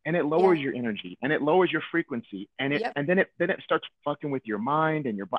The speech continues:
Speaker 1: and then you're like, "Why do I feel like this?" Well, I,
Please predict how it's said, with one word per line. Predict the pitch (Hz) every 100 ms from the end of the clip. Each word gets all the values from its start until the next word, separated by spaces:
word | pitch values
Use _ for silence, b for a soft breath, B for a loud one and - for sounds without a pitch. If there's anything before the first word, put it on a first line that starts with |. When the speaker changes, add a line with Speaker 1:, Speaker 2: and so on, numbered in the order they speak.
| 131
Speaker 1:
and | 156
then |
you're | 180
like, | 151 123
"Why | 113 143
do | 160 156
I |
feel | 147 156 151
like | 147 -
this?" | 147 143
Well, | 107 117 160 208 _ _ _ _ _ _ _ -
I, | -